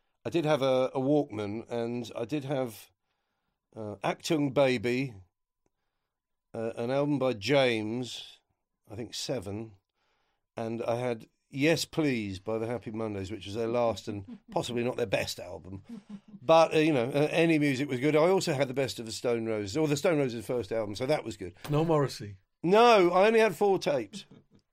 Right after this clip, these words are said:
Speaker 1: I would have liked some, some Morrissey, uh, you know. And I would, I, I would either, you know, I'd either go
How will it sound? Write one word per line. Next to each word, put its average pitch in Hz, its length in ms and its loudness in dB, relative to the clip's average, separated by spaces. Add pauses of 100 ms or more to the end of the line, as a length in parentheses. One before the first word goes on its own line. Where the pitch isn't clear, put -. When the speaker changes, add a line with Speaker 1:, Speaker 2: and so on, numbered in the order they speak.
(140)
Speaker 1:
I 151 80 -2
would 190 160 4
have 180 100 6
liked 175 300 4
some, 135 220 -4
some 135 180 -4
Morrissey, 127 600 -2
uh, 113 60 -12
you 139 120 -4
know. 113 160 -4 (1080)
And 190 140 6
I 190 100 10
would, 190 220 6
I, 185 80 4
I 180 260 4
would 185 140 6
either, 196 240 6
you 156 260 -2
know, 131 180 2
I'd 139 120 2
either 160 180 2
go 143 300 2